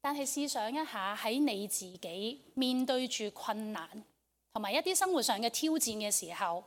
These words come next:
我哋係咪真係可以噉樣選擇呢？定係抑或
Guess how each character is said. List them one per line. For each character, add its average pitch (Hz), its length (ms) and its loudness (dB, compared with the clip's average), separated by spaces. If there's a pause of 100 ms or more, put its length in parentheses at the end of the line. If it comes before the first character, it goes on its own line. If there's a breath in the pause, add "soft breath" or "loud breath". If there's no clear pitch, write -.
(440)
我 427 120 4
哋 359 100 4
係 277 60 2
咪 254 120 4
真 403 180 4
係 294 200 0
可 190 360 0
以 208 400 -6 (360)
噉 185 140 0
樣 233 140 4
選 196 320 0
擇 196 240 0
呢？ 175 120 -4 (3500)
定 311 140 4
係 330 140 6
抑 370 100 4
或 254 480 6